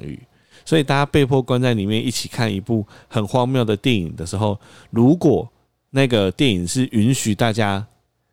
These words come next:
直接开屌，或者是，是直接吐槽的，那它就会突然变成一种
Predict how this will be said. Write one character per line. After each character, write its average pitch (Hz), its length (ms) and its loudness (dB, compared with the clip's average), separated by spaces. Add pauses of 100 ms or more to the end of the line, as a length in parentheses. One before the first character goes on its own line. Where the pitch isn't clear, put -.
(240)
直 120 200 -2
接 127 280 2 (480)
开 123 180 -2
屌， 113 260 -2 (140)
或 123 100 0
者 117 60 2
是， 110 140 -4
是 117 180 0
直 101 160 -8
接 107 180 2
吐 104 220 -4
槽 - 240 -8
的， - 180 -14 (280)
那 185 80 0
它 175 160 0
就 185 100 -2
会 180 80 4
突 175 160 2
然 120 100 2
变 139 160 2
成 117 160 0
一 127 60 -2
种 90 320 -2